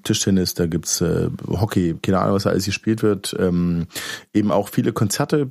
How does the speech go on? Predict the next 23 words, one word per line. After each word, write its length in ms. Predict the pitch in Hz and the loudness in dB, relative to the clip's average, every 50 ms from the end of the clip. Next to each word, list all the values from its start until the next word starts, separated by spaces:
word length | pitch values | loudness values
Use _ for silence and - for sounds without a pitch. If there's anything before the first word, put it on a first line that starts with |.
| - - | -6 -8
es 140 | - - 131 | -2 0 0
ist 60 | 131 131 | 2 2
eine 120 | 135 127 | 2 2
richtige 180 | 139 120 113 92 | 2 2 2 2
Mehrzweckhalle. 600 | 87 92 95 - - 85 - - 82 80 80 - - _ _ _ _ - - - - _ _ _ _ _ | 2 0 0 0 -4 -4 -2 -2 -2 -2 -2 -4 -8 _ _ _ _ -16 -14 -14 -16 _ _ _ _ _
Oft 240 | - 156 - - - | 0 0 0 -2 -2
Konzerte 640 | - - 120 - - 107 95 98 - 147 147 151 135 | 0 0 0 0 0 0 0 2 2 0 0 2 2
und 100 | 110 107 | 2 0
ich 100 | 101 101 | 2 2
war 120 | 110 117 | 2 2
da 320 | 123 120 117 117 113 - - | 4 2 2 0 -2 -2 -4
sehr 220 | 98 95 139 147 | 0 0 0 0
oft 180 | - - - - | 0 -6 -6 -2
drin 460 | 98 101 113 123 139 160 156 156 147 - - - - - | 0 0 2 2 0 0 -2 -2 -4 -6 -8 -8 -10 -2
und 160 | - 104 98 - | -2 0 2 2
jedes 300 | 117 123 139 135 - - | 2 2 2 0 2 2
Mal, 540 | 110 110 113 113 113 113 113 113 113 110 - _ _ _ _ _ _ _ _ _ _ _ | 2 4 4 4 4 4 4 2 0 -2 -6 _ _ _ _ _ _ _ _ _ _ _
äh, 240 | - 101 101 101 101 - - | 0 2 2 4 2 0 -2
war 220 | 95 90 101 101 | -2 0 0 0
es 100 | 113 - | 2 2
eigentlich 160 | - 110 104 | 2 2 2
super 240 | - - 101 - - | 2 2 0 0 0
Akustik. 540 | - - - - 113 - - - 78 - | 0 0 0 0 0 0 -2 -6 -8 -10